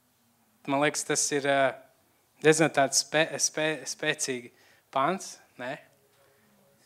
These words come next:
Nu, simt punkti tev, ļoti iespējams, tev ir kāds sāpinājis tā, bet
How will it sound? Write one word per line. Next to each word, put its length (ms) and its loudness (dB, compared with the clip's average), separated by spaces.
Nu, 140 -10
simt 300 -6
punkti 360 2
tev, 240 0
ļoti 480 2
iespējams, 360 -6
tev 120 -4
ir 80 0
kāds 320 0
sāpinājis 680 2
tā, 160 2
bet 180 -8